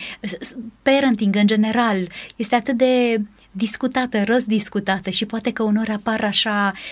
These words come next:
anumite, uh, elemente de neîncredere, da, vis-a-vis de propria persoană, să fac copii, să nu fac, să-i cresc. Uite cum, uh, nu e ușor să crești copii astăzi, spun unii, alții spun, „Dintotdeauna am știut să creștem copii”,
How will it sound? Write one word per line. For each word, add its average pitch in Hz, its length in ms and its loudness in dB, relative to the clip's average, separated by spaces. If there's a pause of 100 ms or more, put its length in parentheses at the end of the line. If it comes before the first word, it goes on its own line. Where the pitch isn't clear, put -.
(160)
anumite, 214 540 0 (280)
uh, 196 540 -4 (220)
elemente 226 380 -2
de 208 100 0
neîncredere, 214 960 0
da, 208 400 0 (120)
vis-a-vis 202 380 -2
de 202 80 -2
propria 214 360 -4
persoană, 202 540 -2
să - 160 -4
fac 247 240 0
copii, 208 280 -2
să 220 140 0
nu 226 80 0
fac, 214 380 0
să-i 185 320 -2
cresc. 247 400 2 (340)
Uite 233 300 0
cum, 214 240 2
uh, 202 340 2 (260)
nu 240 220 6
e 240 120 4
ușor 220 380 2
să 185 160 2
crești 202 280 0
copii 196 220 0
astăzi, 202 260 -2
spun 170 200 -4
unii, 180 300 2 (300)
alții 208 300 0
spun, 208 460 0
„Dintotdeauna 190 480 0
am 170 60 -6
știut 170 240 -4
să - 100 -2
creștem 160 400 -6
copii”, 170 520 -8